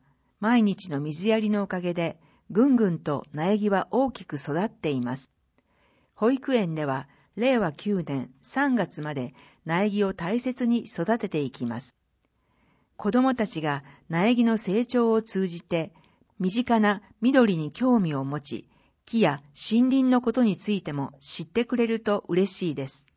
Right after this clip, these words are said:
文、上松院保育園。写真が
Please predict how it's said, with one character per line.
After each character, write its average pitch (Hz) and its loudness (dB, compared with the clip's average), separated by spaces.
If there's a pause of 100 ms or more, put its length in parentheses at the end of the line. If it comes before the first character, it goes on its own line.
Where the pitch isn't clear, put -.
(600)
文、 190 2 (480)
上 233 4
松 254 2
院 147 -4
保 160 -4
育 208 -2
園。 127 -4 (1800)
写 175 -2
真 233 2
が 196 0